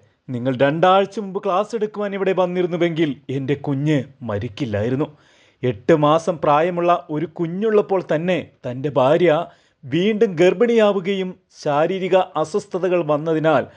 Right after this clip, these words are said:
ആ കുഞ്ഞിനെ അബോർഷൻ ചെയ്യുകയും ചെയ്ത കുറ്റബോധത്താൽ വെന്തുരുകിയ ആ മനുഷ്യൻ ചങ്ങനാശ്ശേരി അതിരൂപത പ്രോ ലൈഫ് കോർഡിനേറ്റർ അബ്രഹാം പുത്തങ്കളത്തിനോട് വേദനയോടെ പങ്കുവെച്ച ഈ കണ്ണീർ കുറിപ്പ്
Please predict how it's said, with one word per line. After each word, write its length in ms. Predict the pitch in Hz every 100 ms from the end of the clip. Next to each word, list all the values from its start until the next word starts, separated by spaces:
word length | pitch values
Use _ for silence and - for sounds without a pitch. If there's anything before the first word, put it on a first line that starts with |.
| _ _ _
ആ 80 | 123
കുഞ്ഞിനെ 500 | 135 165 160 185 208 196 -
അബോർഷൻ 500 | 143 135 214 220 220
ചെയ്യുകയും 640 | - 175 175 156 175 170 147
ചെയ്ത 240 | 147 147
കുറ്റബോധത്താൽ 920 | 156 143 - 180 143 147 147 143 147 190 - _ _ _
വെന്തുരുകിയ 720 | 107 143 175 180 208 196 170 180
ആ 100 | 180
മനുഷ്യൻ 520 | 175 190 - 196 156 -
ചങ്ങനാശ്ശേരി 680 | 151 147 165 175 170 170
അതിരൂപത 460 | 156 151 156 139 151 180 - _ _ _
പ്രോ 220 | 165 175
ലൈഫ് 240 | 214 220 214 _
കോർഡിനേറ്റർ 580 | 175 175 175 170 175 160 -
അബ്രഹാം 480 | 127 123 156 151 147
പുത്തങ്കളത്തിനോട് 800 | 147 - 156 143 139 139 143 131
വേദനയോടെ 560 | 123 131 143 151 143
പങ്കുവെച്ച 640 | 127 143 131 135 139 113 143 117 101 - _ _ -
ഈ 80 | 110
കണ്ണീർ 460 | - 120 139 135
കുറിപ്പ് 420 | 104 131 107 127